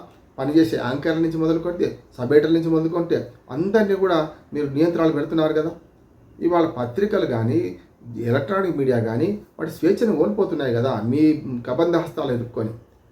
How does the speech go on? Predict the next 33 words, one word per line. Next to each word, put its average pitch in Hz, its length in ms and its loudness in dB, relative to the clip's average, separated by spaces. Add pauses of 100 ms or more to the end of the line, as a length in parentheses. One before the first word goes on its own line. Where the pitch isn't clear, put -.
(140)
రాజకీయ 160 460 2
కబంధ 147 340 -2
హస్తాలు 139 380 -4
ఇరుక్కొని 113 320 -4
రాజకీయ 131 380 -2 (100)
పోరాటంలో 143 540 0
సమిధలు 190 400 0
అవుతున్నారు 156 380 -4
వాళ్ళందరూ 113 360 -4
కూడా. 104 140 -10 (540)
మీరు 151 140 4
ఫ్రీ 160 200 8
హ్యాండ్ 175 220 4
ఇవ్వండి, 156 320 4 (300)
ఎందుకు 160 280 0
మీ 147 120 -2
అనుకూల 156 340 0 (100)
మంచి 151 260 -8
చెడ్డ 147 240 0 (120)
ఎందుకు 147 200 2
రాయారు? 147 240 -2 (500)
అంటే - 240 -6
మీరు 156 140 2
మాట్లాడేది 160 500 -2
ఇట్లా 139 220 -4
ఉందంటే, 117 340 0 (520)
మీరు 120 120 -4
మాట్లాడేది 190 420 -2
కొన్ని 139 180 -4
వాస్తవం 135 300 -4
ఉండొచ్చు. 120 320 -2 (120)
నేను 131 240 -2
మీ 113 60 0